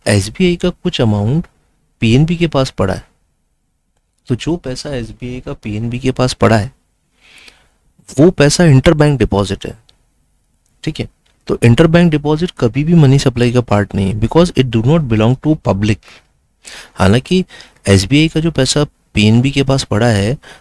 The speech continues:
वो पैसा डिमांड डिपॉजिट है, एसबीआई चाहे तो कभी भी निकलवा सकता है। एसबीआई को जब भी ज़रूरत पड़ेगी, एसबीआई पीएनबी को बोलेगा, "हमें पैसा दो",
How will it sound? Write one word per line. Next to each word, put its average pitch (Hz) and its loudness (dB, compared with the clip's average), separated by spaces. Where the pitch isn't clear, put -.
वो 123 4
पैसा 131 -2
डिमांड 135 -2
डिपॉजिट 101 -2
है, 98 -4
एसबीआई 107 -2
चाहे 123 -6
तो 131 -10
कभी 120 -6
भी 139 -4
निकलवा 127 -2
सकता - -10
है। - -12
एसबीआई 107 2
को 135 -8
जब 107 -2
भी 127 0
ज़रूरत 113 0
पड़ेगी, 120 -2
एसबीआई 110 0
पीएनबी 110 -2
को 113 -6
बोलेगा, 113 0
"हमें 107 4
पैसा 113 -2
दो", 117 -2